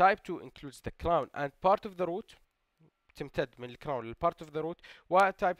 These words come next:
three اللي هو، آه، invagination reaches the apical foramen. طلعوا؟ It reached the apical، آه، foramen. فهم three types. طبعًا diagnosis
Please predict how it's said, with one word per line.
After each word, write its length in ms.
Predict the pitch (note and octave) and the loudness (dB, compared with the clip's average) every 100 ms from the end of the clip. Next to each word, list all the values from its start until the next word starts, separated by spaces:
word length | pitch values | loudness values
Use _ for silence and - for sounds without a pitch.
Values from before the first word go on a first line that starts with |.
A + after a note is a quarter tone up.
| - | -8
three 80 | E3 | -8
اللي 280 | D#3+ D3 | -8 -6
هو، 280 | D3+ D3 D3+ - - - | -6 -2 -4 -4 -20 -6
آه، 320 | C#3 C#3 E3 | -2 -2 -2
invagination 800 | E3+ D3 C#3+ C#3 C3+ D3 - C#3+ C#3+ D#3 | -2 2 2 0 -6 -6 -8 -14 -16 -12
reaches 360 | C#3+ D3 D3+ | -10 -8 -10
the 280 | B2+ - - | -10 -10 -10
apical 260 | - C#3+ A#2+ - | -10 -12 -14 -12
foramen. 300 | A#2 A2+ A#2 _ _ _ _ _ | -12 -12 -14 _ _ _ _ _
طلعوا؟ 280 | A#2+ B2 F3 _ _ | -10 -8 -8 _ _
It 200 | - C3 | -20 -14
reached 240 | C3+ _ _ - | -14 _ _ -6
the 120 | B2+ - _ - _ - | -6 -8 _ -20 _ -16
apical، 400 | - C3+ A#2+ A#2+ _ _ _ | -12 -10 -10 -12 _ _ _
آه، 920 | - A#2+ A#2 A#2 A#2 A#2 A2+ A2+ A2 | -8 -6 -4 -4 -4 -4 -4 -4 -6
foramen. 440 | A2+ - A#2+ A2 A2 _ _ _ | -8 -8 -6 -6 -12 _ _ _
فهم 1200 | - A#2+ B2 B2 A#2+ _ _ _ _ C#3+ D3+ C#3 C3 | -6 0 0 0 -4 _ _ _ _ -8 -4 -4 -4
three 420 | _ - C#3 B2+ G#2+ | _ -14 -10 -10 -12
types. 200 | - - - - | -20 -20 -20 -4
طبعًا 280 | C#3+ D#3+ E3+ | 0 0 2
diagnosis 640 | G#3 G#3 E3 D#3 D3+ D3+ | 4 4 2 -10 -8 -14